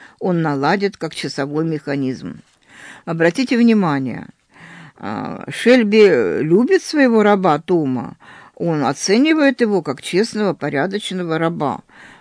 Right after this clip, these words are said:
но в то же время, время именно он первым предлагает взамен долга продать этого любимого раба Тома. Я имею в виду честность. Том хороший, работящий, разумный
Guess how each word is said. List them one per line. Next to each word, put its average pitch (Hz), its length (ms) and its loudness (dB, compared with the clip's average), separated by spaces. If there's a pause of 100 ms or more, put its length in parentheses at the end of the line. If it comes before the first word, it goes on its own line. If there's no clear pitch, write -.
но 170 100 -4
в 165 80 -12
то 196 160 2
же 180 120 2
время, 196 640 2 (220)
время 196 520 2 (100)
именно 233 480 4
он 180 380 2 (100)
первым 196 640 4 (400)
предлагает 190 680 2
взамен 156 480 -2
долга 180 540 0 (100)
продать 147 600 -4
этого 185 480 -2
любимого 151 760 -6
раба 139 460 -8 (100)
Тома. 135 400 -6 (540)
Я 214 260 6
имею 247 280 6
в 240 40 4
виду 240 280 2
честность. - 800 -2
Том 226 200 6
хороший, 208 540 2
работящий, 180 720 0
разумный 147 640 -4